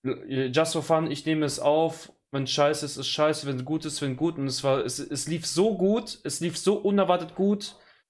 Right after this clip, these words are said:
dass ich <laughs> dieses Video jetzt mache. So, lange Rede, kurzer Sinn. Also, ich starte das Video, ich kann ja, ich kann ja so pausieren. Okay, ich werde jetzt ein bisschen Commentary machen, so, um zu schildern, was jetzt hier so abgeht. Also hier,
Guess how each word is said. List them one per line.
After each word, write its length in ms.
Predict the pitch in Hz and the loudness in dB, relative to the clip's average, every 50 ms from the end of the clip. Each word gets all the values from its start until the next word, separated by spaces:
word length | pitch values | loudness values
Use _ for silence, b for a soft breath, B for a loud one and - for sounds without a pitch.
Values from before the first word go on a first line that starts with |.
| _ _ _ | _ _ _
dass 200 | 165 160 - - | 0 0 2 0
ich 260 | 156 156 - - - - | 0 0 -2 -4 -6 -6
<laughs> 100 | 131 123 | -2 0
dieses 340 | 175 160 160 156 - - | 0 0 0 -2 -2 -2
Video 220 | 143 165 151 147 127 | -2 0 2 4 4
jetzt 300 | 113 110 104 - - 101 | 4 4 2 -2 -6 -4
mache. 340 | 107 101 98 - 101 95 95 | -4 -4 -4 -4 -4 -6 -4
So, 400 | - 123 127 113 101 - - B B B B B B _ _ _ _ - | 0 2 2 2 2 -2 -6 B B B B B B _ _ _ _ 0
lange 200 | 139 151 156 151 | 2 2 4 2
Rede, 200 | 156 160 151 151 | 2 2 2 -2
kurzer 300 | - - 143 - 135 123 | -4 -6 -2 0 0 0
Sinn. 280 | 113 113 117 110 107 - | 0 0 0 0 0 2
Also, 500 | 123 135 143 127 117 113 101 98 92 - - _ _ _ _ _ _ _ _ _ _ _ _ _ _ _ _ _ _ _ _ _ | 2 2 2 2 0 0 0 0 -2 -4 -12 _ _ _ _ _ _ _ _ _ _ _ _ _ _ _ _ _ _ _ _ _
ich 120 | - 135 - | -4 -4 2
starte 280 | - 156 160 160 175 | 2 2 2 4 2
das 140 | 156 131 - | 0 0 0
Video, 240 | 170 165 185 196 190 | -2 0 2 2 2
ich 160 | 180 156 - | 2 -2 -2
kann 140 | - 156 143 | -2 0 2
ja, 100 | 147 143 139 - - - | 2 2 2 0 -4 -10
ich 100 | 127 - | -8 -4
kann 100 | 139 127 | -2 0
ja 80 | 120 | 0
so 120 | 117 123 117 | 0 -2 -2
pausieren. 380 | - 120 110 107 110 104 95 | 0 -2 -2 0 -2 -4 -4
Okay, 380 | - - 117 - 120 107 92 B B B B B B B _ | -6 -10 -8 -4 -4 -4 -4 B B B B B B B _
ich 100 | 123 139 | 0 0
werde 140 | 165 160 | 0 0
jetzt 160 | 160 - - 151 | 0 -6 -8 -8
ein 20 | |
bisschen 220 | 156 - - 131 | -6 -8 -8 -4
Commentary 480 | - 156 151 135 127 123 127 113 107 104 | -2 0 0 0 0 -2 0 0 0 0
machen, 320 | 104 98 95 - - 104 | 0 -2 -4 -6 -6 -8
so, 180 | 92 98 104 104 | -6 -4 -4 -2
um 160 | 107 120 117 | -2 -4 -4
zu 360 | - - 135 127 127 117 - - | -6 -2 0 2 2 2 0 -4
schildern, 460 | - - - 156 156 160 156 147 135 | -4 0 0 2 2 2 2 2 2
was 160 | 139 135 139 | 0 0 -2
jetzt 180 | 147 131 - - | -4 -6 -4 -4
hier 100 | 143 127 | -4 -4
so 120 | 123 - | -2 -2
abgeht. 400 | - 131 123 - - 110 104 - | -2 -2 -4 -2 -4 -6 -2 0
Also 240 | 131 135 127 117 120 | 0 0 2 0 -2
hier, 320 | 117 131 156 175 190 185 | -2 0 2 2 0 0